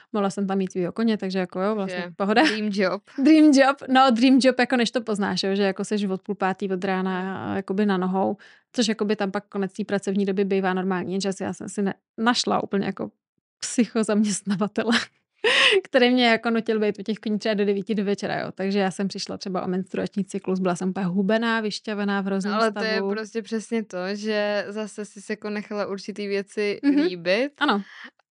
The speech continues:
Speaker 2: A to je přesně
Speaker 1: Byla
Speaker 2: jako
Speaker 1: jsem
Speaker 2: čím
Speaker 1: ráda
Speaker 2: s-
Speaker 1: jako za cokoliv, že jo?
Speaker 2: No.
Speaker 1: Jo, protože prostě nemáš jako na výběr, že jo? No, a jako máma to tenkrát těžce nesla, snažila se aspoň, abych dokončila ten třeťák nebo maturitu dálkově, já jsem to hrozně jako odbouchala, že fakt ne. No, takže tam jsme jako bydleli, fungovali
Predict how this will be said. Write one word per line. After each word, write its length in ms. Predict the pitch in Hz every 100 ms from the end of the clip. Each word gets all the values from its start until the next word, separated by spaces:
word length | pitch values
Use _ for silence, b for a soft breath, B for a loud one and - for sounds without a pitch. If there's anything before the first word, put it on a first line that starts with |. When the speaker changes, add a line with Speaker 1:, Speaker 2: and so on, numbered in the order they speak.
| _ -
Speaker 2:
A 160 | 220 - 208
to 80 | 226
je 100 | 214
přesně 260 | 226 214
Speaker 1:
Byla 100 | 262
Speaker 2:
jako 80 | 254
Speaker 1:
jsem 100 | 277
Speaker 2:
čím 40 | 277
Speaker 1:
ráda 220 | 240 247
Speaker 2:
s- 40 |
Speaker 1:
jako 180 | 240 254
za 100 | 240
cokoliv, 420 | - 240 185 185
že 140 | 190 190
jo? 180 | 190 202
Speaker 2:
No. 80 | 214 202
Speaker 1:
Jo, 200 | 214 226
protože 380 | 247 - 220 220
prostě 300 | 214 - 226
nemáš 280 | 220 214 214
jako 200 | 208 226
na 120 | 220
výběr, 380 | 226 202 180 180
že 60 |
jo? 140 | 175 202
No, 200 | - -
a 40 |
jako 160 | 208 226
máma 220 | 220 220
to 120 | 226
tenkrát 280 | 220 214 220
těžce 300 | 180 - 220
nesla, 380 | 175 208 226 226
snažila 340 | 202 208 202
se 140 | - 202
aspoň, 240 | - 202
abych 140 | 202 202
dokončila 380 | 190 202 202
ten 140 | 202 208
třeťák 360 | 185 202 190
nebo 160 | 190 196
maturitu 420 | 185 180 185 214
dálkově, 440 | 196 185 - 190 196
já 80 |
jsem 140 | 190 202
to 60 |
hrozně 220 | 202 196 196
jako 140 | 214
odbouchala, 480 | 202 185 190 185 190
že 100 | 190
fakt 220 | 208 208
ne. 220 | 196 - 208 B B B B B B B B B _ _ 277
No, 440 | 262 233 240 254 254
takže 220 | 226 247
tam 180 | 254 226
jsme 160 | 254
jako 180 | 247 277
bydleli, 440 | 226 220 240 254
fungovali 800 | 247 233 220 233 233 240 233 240